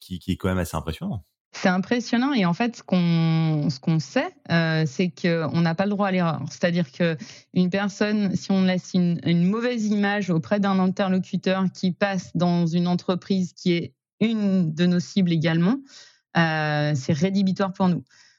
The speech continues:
Speaker 2: A contrario, une bonne expérience avec nous, quand la personne change d'entreprise et que potentiellement il y a des remaniements stratégiques ou des, des nouvelles décisions,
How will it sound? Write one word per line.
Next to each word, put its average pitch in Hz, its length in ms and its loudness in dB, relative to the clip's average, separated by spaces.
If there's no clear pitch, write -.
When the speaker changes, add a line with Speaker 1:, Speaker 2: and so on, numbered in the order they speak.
Speaker 2:
A 170 100 4
contrario, 175 720 0
une 180 100 2
bonne 196 180 0
expérience 185 520 0
avec 160 280 0
nous, 233 360 0
quand 175 100 2
la 156 160 0
personne 214 400 -2
change 196 280 0
d'entreprise 190 680 0
et 160 100 0
que 165 100 -2
potentiellement 165 640 0
il 175 80 2
y 160 40 0
a 151 40 0
des 151 80 0
remaniements 165 560 0
stratégiques 170 720 -2
ou 165 60 0
des, 151 340 0
des 147 160 0
nouvelles 170 320 0
décisions, 170 600 -2